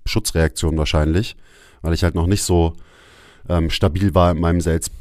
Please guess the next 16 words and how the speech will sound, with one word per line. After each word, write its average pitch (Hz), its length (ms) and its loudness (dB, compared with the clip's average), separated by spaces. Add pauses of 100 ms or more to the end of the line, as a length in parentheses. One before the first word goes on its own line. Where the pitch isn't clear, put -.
(120)
Selbstbild 85 520 -2
als 90 220 -2
Quiz - 300 4
der 92 100 2
Personal 95 400 2
Trainer. 78 320 -2
Also 78 180 -4
da 85 100 2
ist 82 120 0
ja 80 80 0
auch - 80 -4
dann - 160 0
viel 92 180 2
so 80 180 2
Selbstbewusstsein, 82 840 -2
Selbstvertrauen 82 720 -2